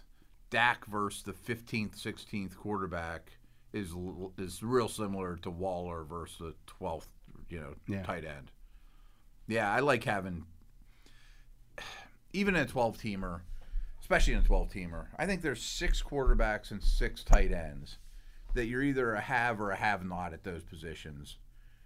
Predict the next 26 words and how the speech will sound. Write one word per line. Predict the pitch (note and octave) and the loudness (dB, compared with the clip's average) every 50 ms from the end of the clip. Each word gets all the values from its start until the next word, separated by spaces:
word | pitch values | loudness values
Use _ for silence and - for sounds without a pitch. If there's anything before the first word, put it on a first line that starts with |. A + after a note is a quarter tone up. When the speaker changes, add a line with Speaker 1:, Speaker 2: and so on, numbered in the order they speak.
| - - - | -20 -14 -8
Speaker 1:
And | - G#2 G#2 G2+ G2+ G2+ G2 F#2+ F#2 F#2+ - - | -6 -4 -4 -2 -2 -2 -2 -4 -6 -8 -8 -6
we | G2+ G#2 G#2+ | -4 -2 0
know | A#2 C#3 D3 C#3 | 0 2 2 2
who | C3+ | 2
the | B2 A2+ G#2+ | 0 -2 -6
six | - - B2 A2 - - | -6 -6 -6 -6 -4 -2
are | A#2 G#2+ G#2 | -2 0 0
in | G2+ F#2+ | -2 -2
both. | F2 F#2+ F#2+ F#2 F#2 F2+ F2 F2+ - - - - - - | -2 -4 -4 -4 -4 -6 -8 -12 -16 -20 -20 -18 -12 -10
And | G2 F#2+ | -8 -8
if | F#2 - | -6 -4
you | C3+ C#3 | -6 -4
can | C3 C#3 | -4 -4
be | C3 C3 A#2+ | -2 -2 -2
a | G2+ | -2
have | - A#2 A#2 G#2+ G#2+ G#2+ G#2+ G2 G#2 | -2 -4 -4 -2 -2 -2 -2 -2 -4
in | G2 F#2 F2 | -4 -6 -6
both, | F2+ F#2+ F#2+ G2 G2 F#2+ F2+ - - - - - - - - - - - - - - | -4 -4 -2 -2 -2 -4 -6 -10 -14 -20 -20 -20 -20 -20 -20 -20 -20 -20 -20 -18 -10
I | - - B2 | -8 -6 -4
can | - A#2+ A2 | -4 -4 -6
concentrate | A2+ B2 A#2+ A#2+ A#2 A#2 G2+ - - A2 F#2+ - | -4 -4 -4 -4 -4 -6 -8 -6 -6 -6 -4 -6
the | F#2+ | -6
rest | D#2+ F#2 G#2+ A2+ - - | -6 -4 -4 -6 -6 -8
of | A2+ | -8
the | G#2+ F#2+ | -8 -8
draft | - - F2 F2 F2 F2+ F2+ E2+ F2 - - | -8 -8 -8 -6 -6 -6 -8 -10 -12 -16 -18